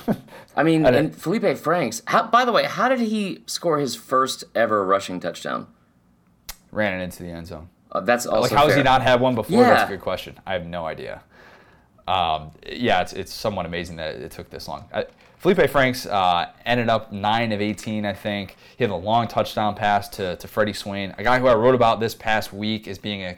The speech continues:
Speaker 1: an X factor for Florida.
Speaker 2: Right.
Speaker 1: A guy is a potential game changer. F-, from that standpoint, I give Felipe Franks credit because he made some nice plays in this game. I still am not a Felipe Franks believer. I
Speaker 2: No.
Speaker 1: think we all know that. Um, there are still a few moments in that game where I'm like, "Oh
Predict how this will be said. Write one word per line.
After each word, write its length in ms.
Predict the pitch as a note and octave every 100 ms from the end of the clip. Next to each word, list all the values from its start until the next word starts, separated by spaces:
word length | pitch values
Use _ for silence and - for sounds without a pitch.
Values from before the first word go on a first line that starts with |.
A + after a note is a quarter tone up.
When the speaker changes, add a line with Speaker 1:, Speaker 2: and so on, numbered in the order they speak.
| -
Speaker 1:
an 120 | G#2+
X 180 | G#2 G#2
factor 360 | - G2+ - G2+
for 120 | F#2+
Florida. 420 | - G#2+ G#2 G#2
Speaker 2:
Right. 260 | G2 F2+ E2 - - -
Speaker 1:
A 60 | G#2+
guy 220 | G#2 G#2
is 120 | G2+
a 40 | F#2
potential 420 | - - A2 G2+
game 220 | G2 G2+
changer. 420 | - G2+ G#2 G2 - - - -
F-, 80 | G#2
from 340 | - D3 C3
that 200 | D#3 G#3
standpoint, 460 | - C3+ C3 A#2+ -
I 120 | C#3+
give 160 | D3+ -
Felipe 340 | C3+ C3 A#2
Franks 320 | - A#2 G#2
credit 320 | - D#3+ E3+
because 240 | A#2+ B2+ A2
he 60 |
made 200 | C3 C3+
some 140 | B2+ A2
nice 220 | A#2 A#2+
plays 280 | - A2+ A2
in 60 |
this 160 | G#2+ G2
game. 380 | A#2+ B2 A#2+ A#2+ - - - - _ _ _ _ _ -
I 120 | -
still 340 | - D#3 C3+
am 60 | B2
not 180 | B2 A#2
a 60 |
Felipe 360 | A2+ B2+ B2 A#2
Franks 240 | B2 A#2 -
believer. 400 | A2 D#3 F#3+ F3+
I 60 | C3
Speaker 2:
No. 60 | G2+
Speaker 1:
think 140 | -
we 100 | A2
all 140 | G2+ G2
know 220 | G#2+ A2
that. 360 | A2 A2 A2
Um, 460 | G#2 G2 F#2 F2+ F#2 G2
there 240 | A2+ A2
are 260 | G#2 G2+ G2
still 260 | - C3+ A2+
a 40 |
few 220 | - A#2
moments 360 | G#2+ G2+ G2+ -
in 40 |
that 140 | G2 F#2
game 220 | G2+ F#2+
where 80 | F#2
I'm 80 | F2
like, 280 | E2+ - -
"Oh 160 | E2+